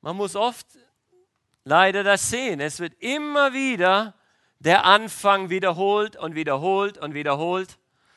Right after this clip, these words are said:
Und was passiert, wenn du immer den Anfang wiederholst? Du,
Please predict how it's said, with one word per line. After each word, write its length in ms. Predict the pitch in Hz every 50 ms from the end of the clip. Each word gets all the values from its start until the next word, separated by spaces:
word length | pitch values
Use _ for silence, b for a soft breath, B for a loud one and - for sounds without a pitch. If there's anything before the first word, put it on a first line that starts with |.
| _ _ _ _ _ _ _ _ _ _ _ _ _ _ _ _ _ _ _ _ _ _ _ _ _ _ _ _ _ _ _ _ _ _ _ _ _ _ _ _ _ _ _ _ _ _ _ _ _ _ _ _
Und 200 | _ - 143 147
was 200 | 143 170 185 175
passiert, 520 | - - 185 165 151 127 156 196 196 160 131
wenn 120 | 151 151
du 80 | 151 160
immer 680 | - - 175 202 214 214 214 214 208 208 196 180 160 _ _ _ _ _ _ _ _ _ -
den 140 | 160 165 -
Anfang 580 | - 180 196 220 220 - - - 208 196 185 185
wiederholst? 800 | 185 190 196 175 175 196 190 156 160 185 - - - - - _ _ _ _ _ _ _ _ _ _ _ _ _ _ _ _ _ _ _ _ _ _ _ _ _ _ _ _ _ _ _ _ _ _ _ _ _ _ _ _ _ _
Du, 320 | _ 113 110 135 147 143